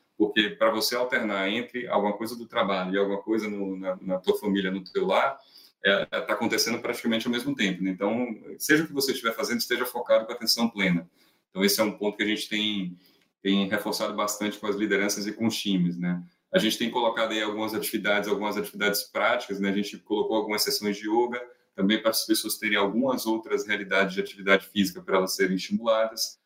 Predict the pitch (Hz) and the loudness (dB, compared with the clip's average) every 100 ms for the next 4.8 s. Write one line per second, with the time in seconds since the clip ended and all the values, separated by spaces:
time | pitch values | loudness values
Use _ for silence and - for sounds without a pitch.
0 | - 107 120 - 127 - 135 160 139 127 | 2 4 4 2 0 0 -2 0 -2 -2
1 | - 127 127 123 117 110 - 127 139 131 | 0 0 0 -2 2 2 2 2 2 2
2 | - 110 101 - 107 104 98 101 101 101 | 0 -2 0 0 0 0 0 0 0 0
3 | 147 170 139 104 101 104 104 101 120 123 | 2 2 0 0 0 0 0 0 -2 -2
4 | 107 101 98 - 139 - 90 | -2 -2 -2 2 2 2 -2